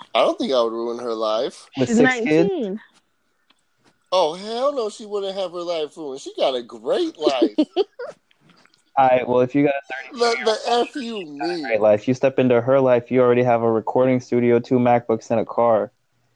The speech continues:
Speaker 2: Now you
Speaker 1: Balling.
Speaker 2: got kids. You got a nineteen-year-old, you're paying off her college tuition and the kids.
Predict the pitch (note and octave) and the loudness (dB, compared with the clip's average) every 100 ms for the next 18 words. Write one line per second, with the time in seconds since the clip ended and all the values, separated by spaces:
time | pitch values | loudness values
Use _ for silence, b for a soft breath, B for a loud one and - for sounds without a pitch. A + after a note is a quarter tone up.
0 | _ _ _ _ A#2 A#2+ B2+ - - B2+ | _ _ _ _ 0 2 2 -2 -10 -6
1 | C3 A2+ A2 - A#2+ G#2+ - - _ - | 0 0 0 0 2 2 -2 -16 _ -8
2 | A3 A#2+ - - B2 C#3+ - C#3 B2+ A#2 | -6 -2 -2 0 0 0 0 2 4 2
3 | A#2+ B2 C3 B2 A#2+ A#2 A#2+ A2 A#2 A#2 | 2 0 0 0 0 0 -2 0 0 0
4 | - A#2+ A#2 A2+ G2+ G#2 - _ _ - | -2 -2 0 0 -4 -10 -12 _ _ -4
5 | B2+ B2 G#2+ - G#2 G2 - | -2 -2 -2 0 0 0 -10